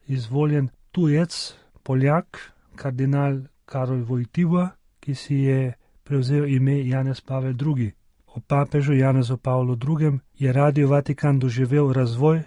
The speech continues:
ki ga je temeljito spremenil. S sto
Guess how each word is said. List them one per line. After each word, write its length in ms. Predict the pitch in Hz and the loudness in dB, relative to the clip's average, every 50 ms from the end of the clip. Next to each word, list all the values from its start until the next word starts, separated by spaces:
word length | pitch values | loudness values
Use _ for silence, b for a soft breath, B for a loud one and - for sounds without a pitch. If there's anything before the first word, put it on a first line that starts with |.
| - - _ _ | -10 -20 _ _
ki 140 | - 147 | -8 -6
ga 120 | 135 120 139 | -4 -2 -2
je 80 | 131 | -2
temeljito 640 | 127 _ 139 127 127 135 131 143 170 165 _ - 147 | -2 _ -2 0 0 0 0 0 -2 -2 _ -4 -4
spremenil. 600 | - - - - 143 139 131 135 131 131 131 120 104 - _ _ _ _ _ _ _ _ _ _ _ _ _ | -4 -6 -8 -6 -4 -2 0 0 2 2 2 0 -2 -4 _ _ _ _ _ _ _ _ _ _ _ _ _
S 220 | - - - - 143 131 | -20 -20 -10 -8 -8 -8
sto 580 | - - - _ - 160 160 160 156 147 135 | -8 -10 -10 _ -2 0 2 2 2 0 -2